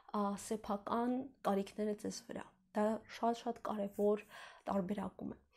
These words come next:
Եվ որպես ամփոփում, ընկերներ, նշեմ, որ թե ինտրովերտները, թե էքստրավերտները ունեն հրաշալի որակներ,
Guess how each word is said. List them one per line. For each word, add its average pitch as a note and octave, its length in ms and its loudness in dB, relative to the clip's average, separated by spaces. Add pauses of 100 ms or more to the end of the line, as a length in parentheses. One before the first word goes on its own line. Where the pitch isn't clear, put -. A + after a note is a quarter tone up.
(140)
Եվ B3+ 200 6
որպես C4 420 4
ամփոփում, A3+ 560 2
ընկերներ, A#3+ 800 0 (1080)
նշեմ, C#4 560 4
որ A#3 480 8 (1120)
թե C#4 180 4 (100)
ինտրովերտները, G#3 880 0
թե C4 220 6
էքստրավերտները A3+ 960 0 (380)
ունեն A#3 300 4
հրաշալի A3 640 2
որակներ, G#3+ 800 2